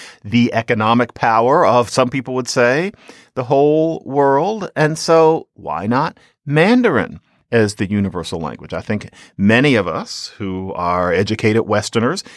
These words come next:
are perhaps even, you know, delighted by the idea that the universal language becomes not this thing that I'm speaking. It would seem that the English language and, you know, the English country, et cetera, have had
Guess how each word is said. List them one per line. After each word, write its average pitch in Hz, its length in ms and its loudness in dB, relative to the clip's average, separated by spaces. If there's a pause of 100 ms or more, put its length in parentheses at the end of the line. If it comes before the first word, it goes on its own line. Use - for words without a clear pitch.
(220)
are 180 240 2
perhaps 196 480 -2
even, 226 540 0
you 214 60 -4
know, 208 60 0
delighted 226 540 2 (240)
by 120 160 0
the 113 160 0
idea 113 400 0
that 104 100 -6
the 101 80 -16
universal 117 500 -4
language 110 480 -4 (200)
becomes 117 340 -2
not 135 380 2
this 127 320 -6 (240)
thing 131 200 4
that 117 100 4
I'm 107 120 2
speaking. 139 420 -8
It 131 40 -4
would 87 120 -6
seem 104 240 0
that 90 160 -2 (200)
the 101 100 -2
English 123 320 0
language 170 540 2
and, 87 240 -6
you 85 60 -6
know, - 60 -6
the - 120 -2
English 135 280 -2
country, 185 400 -2
et 127 140 0
cetera, 151 440 0
have 101 200 -6 (460)
had 190 520 0